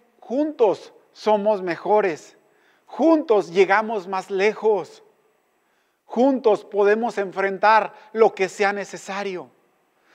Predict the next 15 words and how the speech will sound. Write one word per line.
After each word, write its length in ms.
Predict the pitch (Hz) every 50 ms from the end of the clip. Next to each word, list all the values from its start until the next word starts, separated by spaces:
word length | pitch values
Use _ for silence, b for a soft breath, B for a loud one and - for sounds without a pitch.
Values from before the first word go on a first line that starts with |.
| b b b
Por 180 | - 214 208
eso 240 | 226 262 254 254 269
la 120 | 254 240 233
iglesia 680 | 214 214 226 240 226 - - 196 185 147 123 117 - _ _ _ b b b b b b b b b b b b b b b
necesita 760 | - 214 233 220 214 - 220 202 - - 254 214 - 262 247
recuperar, 1000 | 233 226 220 - - - 220 190 - - 190 190 190 202 214 226 240 240 226 220
retomar 800 | 214 214 214 - 214 196 196 196 226 247 247 240 214 180 - b b b b b b b b b
el 180 | 220 208 208
valor 440 | 202 196 190 202 220 233 233 214 214
que 280 | - 214 208 202 - -
ese 320 | - 220 214 208 - 233 208
Dios 240 | 180 208 214 196 208
maravilloso 720 | 202 202 185 180 175 175 170 151 185 202 196 196 - 196
le 160 | 185 180 175
dio. 400 | 156 185 208 208 185 160 139 -